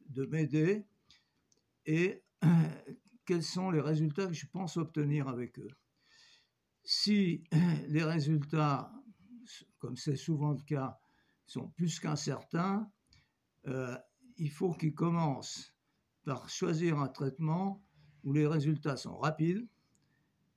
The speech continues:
De ce, de cette façon-là, on va voir tout de suite si le traitement a un effet. Si le traitement n'a pas d'effet, on change.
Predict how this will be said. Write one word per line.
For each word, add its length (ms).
De 140
ce, 140
de 260
cette 260
façon-là, 600
on 100
va 140
voir 480
tout 120
de 40
suite 440
si 260
le 60
traitement 420
a 60
un 60
effet. 360
Si 160
le 60
traitement 320
n'a 60
pas 140
d'effet, 500
on 80
change. 420